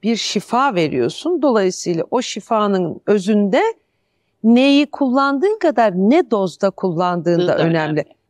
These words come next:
Speaker 1: Ve buradaki ölçü birimi hep kaşıktır.
Speaker 2: Evet.
Speaker 1: Hatta bazı kaşıklar, bir sap, bir bu tarafında ölçü vardır, bir bu tarafında ölçü vardır ki pratik olsun diye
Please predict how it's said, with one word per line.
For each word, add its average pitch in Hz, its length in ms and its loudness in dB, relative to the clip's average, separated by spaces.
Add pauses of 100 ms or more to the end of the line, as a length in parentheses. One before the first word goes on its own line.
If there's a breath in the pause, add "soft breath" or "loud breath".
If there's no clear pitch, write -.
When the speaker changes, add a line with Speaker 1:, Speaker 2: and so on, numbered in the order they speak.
Speaker 1:
Ve 370 180 0
buradaki 185 400 -2
ölçü 240 460 -2
birimi 285 320 -2
hep 370 220 -2
kaşıktır. - 520 -8
Speaker 2:
Evet. - 100 -20 (680)
Speaker 1:
Hatta 226 600 -2
bazı 330 360 0
kaşıklar, 185 720 -2
bir 240 140 2
sap, 277 360 -2 (920)
bir 339 120 4
bu 427 120 2
tarafında 311 560 2
ölçü 285 380 0
vardır, 269 420 2
bir 269 120 2
bu 320 120 0
tarafında 285 500 0
ölçü 277 340 -2
vardır 302 340 0
ki - 140 -6
pratik 220 540 0
olsun 254 480 0
diye 254 200 2